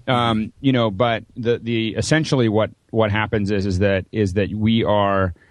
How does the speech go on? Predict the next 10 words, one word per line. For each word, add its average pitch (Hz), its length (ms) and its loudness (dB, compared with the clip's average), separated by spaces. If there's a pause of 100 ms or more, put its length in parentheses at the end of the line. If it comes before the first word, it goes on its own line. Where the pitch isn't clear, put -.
(300)
um, 95 500 0 (200)
we're 113 280 0
very, 117 460 0
very 107 280 0
careful 101 420 -2
with 92 300 -4
telling 104 300 0
people 98 240 0
what 95 220 0
that, 90 240 0